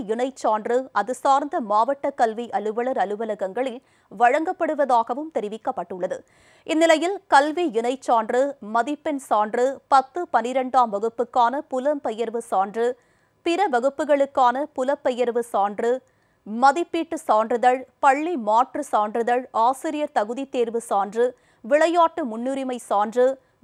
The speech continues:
நன்னடத்தை சான்று உள்ளிட்டவற்றை தமிழ்நாடு மின் ஆளுமை முகமை செயல்படுத்தி வரும்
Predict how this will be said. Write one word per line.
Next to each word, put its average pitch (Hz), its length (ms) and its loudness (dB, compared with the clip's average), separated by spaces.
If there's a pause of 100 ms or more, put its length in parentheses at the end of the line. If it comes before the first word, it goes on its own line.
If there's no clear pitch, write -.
(100)
நன்னடத்தை 320 580 2
சான்று 240 500 0
உள்ளிட்டவற்றை 202 800 -6 (340)
தமிழ்நாடு 285 680 4
மின் 285 340 -4
ஆளுமை 262 540 0
முகமை 254 460 -2
செயல்படுத்தி 226 640 -4
வரும் 233 340 -2